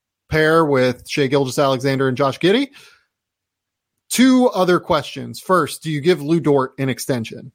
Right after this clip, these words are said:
His number, I think, is what, like, four years, fifty mil, fifty-five million?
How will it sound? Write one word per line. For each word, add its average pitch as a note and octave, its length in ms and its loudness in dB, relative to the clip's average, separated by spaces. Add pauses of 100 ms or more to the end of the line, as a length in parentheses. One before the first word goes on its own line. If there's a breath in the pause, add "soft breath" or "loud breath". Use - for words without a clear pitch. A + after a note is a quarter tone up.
His C3+ 360 -4
number, C#3 320 0
I B2+ 60 0
think, C#3 160 -2
is A2+ 100 -6
what, B2 180 -2
like, A#2 180 -4
four C#3 260 0
years, B2 380 0
fifty C3+ 440 -4
mil, C3+ 300 -4
fifty-five C3+ 560 -4
million? C#3+ 420 -2